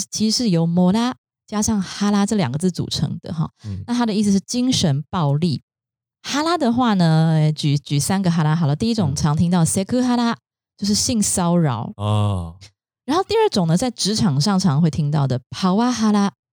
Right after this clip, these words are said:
Speaker 2: 权势方面的霸凌吗？还是？
Speaker 1: 对，权势方面霸凌，
Speaker 2: 嗯哼。
Speaker 1: 就是上司对下属。
Speaker 2: 嗯哼，嗯哼，嗯哼。
Speaker 1: 好。然后第三种呢，比较新-，新兴起的ハラ，叫做ハラハラ。
Speaker 2: 诶，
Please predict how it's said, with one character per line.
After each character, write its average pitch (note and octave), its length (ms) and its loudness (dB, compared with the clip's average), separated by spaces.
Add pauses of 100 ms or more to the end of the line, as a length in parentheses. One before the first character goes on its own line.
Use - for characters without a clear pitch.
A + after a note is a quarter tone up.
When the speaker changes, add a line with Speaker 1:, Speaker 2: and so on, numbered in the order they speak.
(560)
Speaker 2:
权 G#2 340 -2
势 A#2 360 -2
方 F#2+ 200 -8
面 F#2 280 -2
的 D2 320 -10
霸 F#2+ 240 -6
凌 D2+ 260 -16
吗？ E2 260 -12
还 F2+ 60 -20
是？ A#2+ 260 -20 (140)
Speaker 1:
对， D#3 380 -2
权 F#3 240 0
势 G#3+ 160 0
方 G3 100 0
面 F3+ 100 2
霸 F3 120 0
凌， D3 80 0
Speaker 2:
嗯 - 20 0
哼。 - 0 -
Speaker 1:
就 F3 80 2
是 F#3+ 60 4
上 F#3+ 280 0
司 E3+ 240 0
对 E3+ 160 0
下 D#3 280 0
属。 A#2 400 -4
Speaker 2:
嗯 F#2+ 80 -8
哼， F#2+ 100 -4
嗯 F2 140 -4
哼， - 20 -
嗯 E2 100 -8
哼。 - 0 -
Speaker 1:
好。 F2 280 -6 (260)
然 C#4 140 -2
后 G#4 100 0
第 G#4 140 0
三 F4+ 240 0
种 E3+ 240 0
呢， F3 320 4
比 F3 80 -8
较 B3 180 -2 (240)
新-， C#4 400 -2 (480)
新 C#4+ 400 -2
兴 C4+ 300 -2
起 - 180 -2
的 C#3+ 100 0
ハ E3 160 0
ラ， D#3 80 2
叫 F#3 80 0
做 E3+ 120 0
ハ E3+ 200 -2
ラ A#3 140 0
ハ G#3+ 160 0
ラ。 F#3+ 180 2 (600)
Speaker 2:
诶， F#2+ 500 0